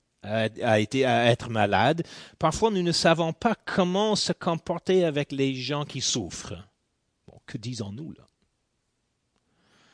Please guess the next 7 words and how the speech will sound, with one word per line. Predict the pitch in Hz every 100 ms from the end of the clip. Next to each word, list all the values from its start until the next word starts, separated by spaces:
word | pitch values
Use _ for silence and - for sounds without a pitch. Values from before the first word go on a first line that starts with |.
| _ _ _ _ _ _ -
Vous |
n'avez | 98 107 123
pas | - 160 170 170 160 _ _ _ _ _ _ -
à | 120
dire | 120 123
grande | 113 117 120
chose. | 113 101 90 139 170 -